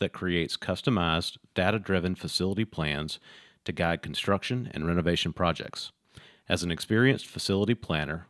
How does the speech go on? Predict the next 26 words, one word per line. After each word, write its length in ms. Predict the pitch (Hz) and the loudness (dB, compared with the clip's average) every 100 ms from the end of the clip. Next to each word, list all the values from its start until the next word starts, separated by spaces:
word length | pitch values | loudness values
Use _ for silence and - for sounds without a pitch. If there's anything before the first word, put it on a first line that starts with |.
| - | -10
with 120 | - | -8
a 40 | |
demonstrated 680 | 76 92 113 117 - 120 113 | 0 4 6 4 2 0 2
history 360 | 104 104 - 87 | 0 0 0 0
of 160 | 78 82 | 0 -2
working 320 | 85 101 95 | -2 -2 -2
in 180 | 85 80 | -4 -2
education 640 | 90 92 - 98 - 101 - | -2 -2 0 0 0 -2 0
and 220 | 87 98 | 0 2
in 80 | 101 | 0
healthcare 440 | 107 - - 95 - | -2 -2 -4 -2 0
industries, 560 | 92 80 - - - - - - - - _ - | -2 -2 -4 -8 -10 -18 -20 -20 -20 -20 _ 2
Minta 420 | 104 120 87 71 | 4 4 2 0
is 140 | 82 85 | -4 -2
mission-driven. 840 | 87 90 95 85 90 73 - - _ - - - _ _ _ | 2 4 2 4 2 2 -4 -12 _ -20 -20 -20 _ _ _
She 200 | - 92 | -6 -4
creates 500 | - 92 104 120 - | 0 4 6 6 4
the 100 | 85 | -6
best 460 | 71 98 107 - | -2 2 2 2
environments 500 | 117 98 90 87 85 | 0 2 2 2 -2
for 160 | - 78 | -4 -8
people 400 | - 117 - 76 | -2 -2 0 -4
planned 380 | - 92 87 85 | -4 -4 -2 -2
strategically 720 | - 87 - 143 127 85 76 | -4 -6 -2 0 0 -4 -4
using 380 | 76 82 78 78 | -2 -2 -2 0
data 400 | 82 85 87 98 | 2 2 2 -2